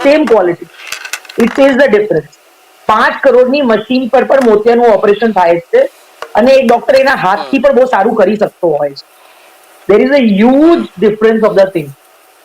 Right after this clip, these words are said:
પણ અમારા ત્યાં with one forty C R people, ડોક્ટરની પાસે લોડ એટલો બધો છે કે દસ હજારમાં એક ડોક્ટર નથી અમારી પાસે. We are not lacking.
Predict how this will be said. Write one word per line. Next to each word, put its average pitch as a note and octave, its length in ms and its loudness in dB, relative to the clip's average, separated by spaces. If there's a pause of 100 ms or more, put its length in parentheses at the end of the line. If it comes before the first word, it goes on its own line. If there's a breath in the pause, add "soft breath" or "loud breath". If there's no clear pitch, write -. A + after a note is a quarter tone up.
(260)
પણ C4+ 280 0 (120)
અમારા A#3 440 2
ત્યાં C4 440 0 (320)
with B3 260 -2
one A3 160 0
forty A#3+ 380 -2
C A3+ 280 0
R B3 120 0 (100)
people, A#3 360 -2 (1300)
ડોક્ટરની D4 580 0
પાસે C#4+ 280 0 (240)
લોડ C#4 240 2
એટલો D#4 280 0
બધો A3+ 300 2
છે G3+ 260 0
કે A#3+ 240 -6
દસ B3 320 0
હજારમાં B3+ 340 0 (180)
એક C4 100 -2
ડોક્ટર A3 360 0
નથી A3+ 300 -2
અમારી F#3+ 200 -2
પાસે. D#3 240 -4 (140)
We G3+ 160 -2
are G#3 180 2
not G3 300 -2
lacking. E3+ 320 -2